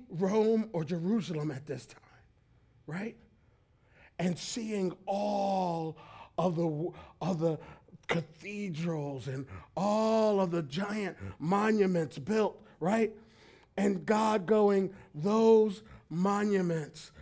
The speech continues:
the, that stuff isn't going to be around in the end. It's not going to last."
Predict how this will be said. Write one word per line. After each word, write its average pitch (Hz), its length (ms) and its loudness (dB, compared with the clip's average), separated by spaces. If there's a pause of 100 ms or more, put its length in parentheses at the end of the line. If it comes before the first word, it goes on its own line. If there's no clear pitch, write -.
(180)
the, 202 500 2
that 208 480 -4
stuff - 500 -10 (720)
isn't 220 380 4 (280)
going 196 500 2 (220)
to 160 140 -6
be 180 480 -2 (240)
around 165 720 0 (400)
in 160 140 -4
the 147 180 -2
end. 117 300 -8 (2750)
It's 185 280 -2
not 196 460 0
going 190 480 2
to 160 180 -8
last." 151 680 -8